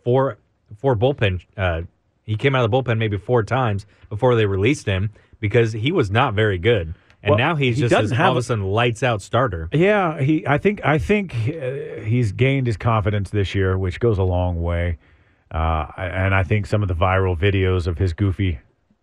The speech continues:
Speaker 2: windups have, have helped. You know, the, the, the spotlight he's
Speaker 1: Yeah.
Speaker 2: found himself in there in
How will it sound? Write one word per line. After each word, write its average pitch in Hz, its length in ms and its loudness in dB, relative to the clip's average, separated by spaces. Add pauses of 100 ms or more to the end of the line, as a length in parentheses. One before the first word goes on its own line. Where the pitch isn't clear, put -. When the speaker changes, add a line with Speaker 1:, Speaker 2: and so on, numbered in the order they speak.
(240)
Speaker 2:
windups 98 600 0 (140)
have, 92 160 0 (140)
have 104 180 0
helped. - 380 -2 (480)
You 95 120 2
know, 92 140 2
the, 90 140 0
the, 107 120 0
the 104 120 0
spotlight 113 500 0
he's 104 120 0
Speaker 1:
Yeah. 92 100 0
Speaker 2:
found 104 200 0
himself 95 340 0
in 98 160 0
there 101 240 2
in 113 400 0